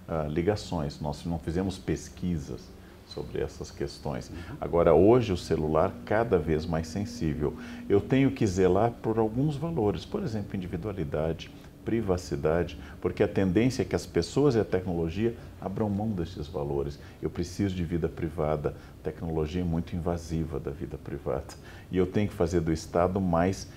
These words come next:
Speaker 1: eficaz para responder a desafios como o seguinte: as democracias de hoje possuem mais informações sobre o contribuinte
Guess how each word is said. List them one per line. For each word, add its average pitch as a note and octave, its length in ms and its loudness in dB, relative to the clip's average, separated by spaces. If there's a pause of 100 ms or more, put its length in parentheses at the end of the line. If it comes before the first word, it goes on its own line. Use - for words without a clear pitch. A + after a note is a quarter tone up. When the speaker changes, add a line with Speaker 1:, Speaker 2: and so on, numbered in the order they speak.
(220)
Speaker 1:
eficaz - 600 2
para D3 220 2
responder A2+ 520 2
a B2 60 4
desafios A#2+ 480 0
como B2+ 200 -4
o - 20 -4
seguinte: G2+ 600 0 (360)
as D2+ 160 -6
democracias G#2+ 1000 4
de D#2+ 140 -2
hoje E2+ 440 0 (420)
possuem D#2+ 360 -6
mais D#2+ 340 0
informações F#2 840 -4
sobre D#2 180 -6
o D2+ 40 -4
contribuinte D2+ 840 -6